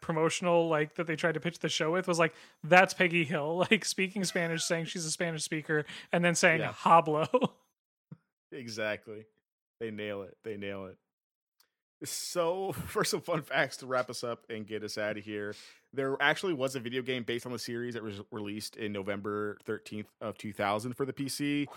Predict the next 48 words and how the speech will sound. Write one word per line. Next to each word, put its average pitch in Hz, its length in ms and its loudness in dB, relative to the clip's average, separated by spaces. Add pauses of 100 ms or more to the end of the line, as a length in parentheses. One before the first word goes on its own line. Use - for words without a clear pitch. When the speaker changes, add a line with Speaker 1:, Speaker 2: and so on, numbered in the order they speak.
(360)
Speaker 2:
and 127 100 -2
the 113 60 -4
player 131 260 2
basically 120 420 -2
goes 110 400 -4
on 110 200 -4
a 104 60 0
hunting 107 260 -4
trip - 200 -6
with 107 120 -4
Hank 104 260 -4
and 110 100 -6
the 107 60 -6
gang, 110 500 -2
where 104 140 -2
the 98 80 -4
player 107 300 -2
must 101 220 -6
hunt 110 220 -6
for 107 100 -10
various 101 400 -4
animals. 101 540 -6 (360)
As 101 160 -2
it 98 100 -8
would 95 160 -14
probably 101 240 -2
come 104 140 -8
to 95 60 -8
surprise 98 280 -4
to 95 80 -14
nobody, 101 340 -6
the 90 120 -12
game 101 320 -4
received 98 440 -8 (360)
mixed 104 360 -6
to 104 80 -6
negative 92 440 -2
reviews. 87 540 -8 (640)
Uh, 92 360 0
and 104 100 2
I 98 60 4
didn't 240 240 0
Speaker 1:
Yeah. 247 80 0
Speaker 2:
know 240 60 0
this 220 100 -8
was - 100 -16
a - 60 -18
thing. 87 260 -10